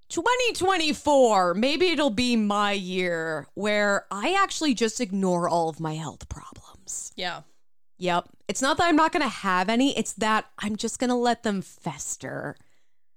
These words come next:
Speaker 1: until it becomes an emergency. <laughs> And then I'm gonna call John Oliver to forgive my medical debt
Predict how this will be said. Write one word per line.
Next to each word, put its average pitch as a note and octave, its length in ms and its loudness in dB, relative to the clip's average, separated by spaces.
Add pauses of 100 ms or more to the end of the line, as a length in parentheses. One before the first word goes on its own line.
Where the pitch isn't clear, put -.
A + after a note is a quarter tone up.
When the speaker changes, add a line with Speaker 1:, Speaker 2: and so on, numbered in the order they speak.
(320)
Speaker 1:
until A3+ 280 2
it A#3+ 60 4
becomes A3 340 0
an G#3+ 80 2
emergency. F3 960 -2
<laughs> - 40 -20 (2250)
And G3 140 0
then G3 80 0
I'm G3 100 2
gonna F#3 180 0
call G3 220 0
John F3 260 0
Oliver D#3 420 -4
to - 140 -14
forgive D3 360 -8
my B2 120 -8
medical - 420 -8
debt - 280 -10